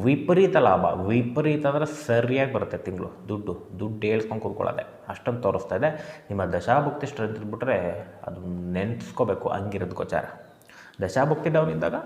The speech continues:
ಗೋಚಾರ ಸ್ವಲ್ಪ ಕೊಟ್ಬಿಟ್ಟು ಹೋಗುತ್ತೆ, ಮೈಂಡಲ್ಲಿ ಇರಲಿ. ಹಾಗೆ ಮದುವೆ ಜೀವನದಲ್ಲಿ ಗಲಾಟೆ ಜಾಸ್ತಿ ತೋರಿಸ್ತಾ ಇದೆ. ಕೋರ್ಟ್ ಕೇಸ್‌ಗೆ ಹೋಗ್ತಕ್ಕಂಥ ಸಾಧ್ಯತೆ ಅಥವಾ ಸೆಪರೇಷನ್ ಆಗ್ತಕ್ಕಂಥ ಸಾಧ್ಯತೆ,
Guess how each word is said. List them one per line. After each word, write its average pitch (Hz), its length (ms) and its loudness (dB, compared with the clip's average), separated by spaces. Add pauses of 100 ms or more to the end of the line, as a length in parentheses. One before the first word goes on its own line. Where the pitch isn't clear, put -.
(220)
ಗೋಚಾರ 156 360 2
ಸ್ವಲ್ಪ - 280 -2
ಕೊಟ್ಬಿಟ್ಟು 101 540 -4
ಹೋಗುತ್ತೆ, 95 800 -4 (180)
ಮೈಂಡಲ್ಲಿ 87 280 -4
ಇರಲಿ. - 380 -12 (1300)
ಹಾಗೆ 170 600 6
ಮದುವೆ 151 320 6
ಜೀವನದಲ್ಲಿ 131 580 2 (180)
ಗಲಾಟೆ 120 420 4
ಜಾಸ್ತಿ 120 280 0
ತೋರಿಸ್ತಾ - 380 -4
ಇದೆ. - 320 -10 (600)
ಕೋರ್ಟ್ 139 280 4
ಕೇಸ್‌ಗೆ 156 220 2
ಹೋಗ್ತಕ್ಕಂಥ 117 460 -2
ಸಾಧ್ಯತೆ 90 440 -4
ಅಥವಾ - 380 -8
ಸೆಪರೇಷನ್ 151 560 4
ಆಗ್ತಕ್ಕಂಥ 117 440 -4
ಸಾಧ್ಯತೆ, 90 720 -4